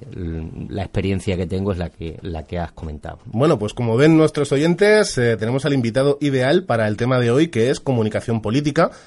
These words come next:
Speaker 2: y vamos a repasar un poquito lo que es la comunicación política. Bien, según el doctor Rafael Llanes Mesa, eh, la política es comunicación persuasiva, aunque su verdadero fin es la gestión de los asuntos públicos, para que los ciudadanos otorguen su confianza a unos políticos y esta-,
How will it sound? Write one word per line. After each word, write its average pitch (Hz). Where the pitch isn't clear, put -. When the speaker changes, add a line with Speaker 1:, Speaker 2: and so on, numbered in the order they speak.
Speaker 2:
y 117
vamos 123
a 165
repasar 165
un 170
poquito 139
lo 110
que 104
es 127
la 147
comunicación 117
política. 101
Bien, 139
según 127
el 220
doctor 185
Rafael 131
Llanes 131
Mesa, 131
eh, 104
la 98
política 143
es -
comunicación 117
persuasiva, 139
aunque 117
su 131
verdadero 123
fin 185
es 185
la 165
gestión 151
de 175
los 127
asuntos 113
públicos, 147
para 120
que 120
los 120
ciudadanos 131
otorguen 151
su 147
confianza 120
a 127
unos 120
políticos 143
y 117
esta-, 123